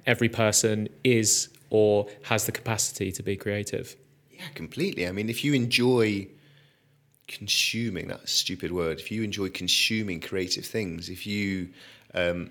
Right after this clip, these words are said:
Speaker 2: have on your Instagram feed pretty stuff, if you like, if you see some graffiti on the wall and think, "Oh, that's quite cool," um, if you enjoy listening to music or reading books, then you have an aesthetic understanding of what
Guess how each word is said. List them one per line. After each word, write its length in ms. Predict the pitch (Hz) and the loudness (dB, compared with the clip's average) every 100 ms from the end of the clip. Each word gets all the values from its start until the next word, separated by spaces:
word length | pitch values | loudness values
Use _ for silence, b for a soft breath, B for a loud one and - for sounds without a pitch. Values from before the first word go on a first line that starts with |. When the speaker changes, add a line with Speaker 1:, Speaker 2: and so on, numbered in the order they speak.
| - | -12
Speaker 2:
have 320 | - 107 87 | -10 -8 -6
on 100 | 92 | -4
your 140 | 90 82 | -4 -2
Instagram 500 | 113 113 - 90 87 | 2 2 2 -4 -6
feed 500 | - 92 90 78 - - - - | -4 -2 0 -2 -6 -12 -20 -4
pretty 400 | 123 - 92 85 | -2 0 -2 0
stuff, 600 | - - 76 90 - - - B B B | 0 2 2 2 -4 -12 -18 B B B
if 160 | 98 - | -12 -6
you 140 | 98 | -4
like, 320 | 95 95 90 - | -2 -2 -4 -6
if 140 | - | -10
you 160 | 101 92 | -8 -4
see 260 | - 110 | -2 2
some 220 | 101 104 92 | 2 0 -2
graffiti 560 | - - 110 104 - | -8 -4 -2 0 -2
on 80 | 90 | -2
the 60 | 87 | -2
wall 300 | 104 95 87 | 0 0 0
and 80 | 98 | -4
think, 180 | - | -8
"Oh, 60 | 127 | -10
that's 240 | 139 - | -8 -8
quite 200 | - - | -6 -8
cool," 480 | - 90 85 120 127 - | -4 -2 -2 -4 -6 -8
um, 260 | 85 87 87 | -10 -10 -10
if 300 | 92 98 - | -8 -8 -6
you 300 | 101 98 92 B B B | -4 -4 -4 B B B
enjoy 440 | 92 - 107 107 98 | -4 0 2 2 2
listening 340 | 98 - 95 | 2 0 0
to 140 | 92 90 | -2 -2
music 420 | 98 95 92 - | -2 -2 -4 -4
or 80 | 87 | -4
reading 380 | 95 101 92 92 | -2 -4 -4 -4
books, 580 | 92 78 - - - - | -2 -4 -4 -2 -2 -2
then 180 | 98 101 | -4 -4
you 280 | 101 104 101 B B | -4 -4 -8 B B
have 200 | - 95 | -6 -4
an 160 | 92 - | -4 -4
aesthetic 640 | - - 123 113 95 - 104 | 0 2 2 2 0 0 0
understanding 720 | 107 90 - 135 110 85 82 | 0 0 0 0 0 -2 -2
of 160 | 87 101 | -4 -2
what 240 | 101 | -2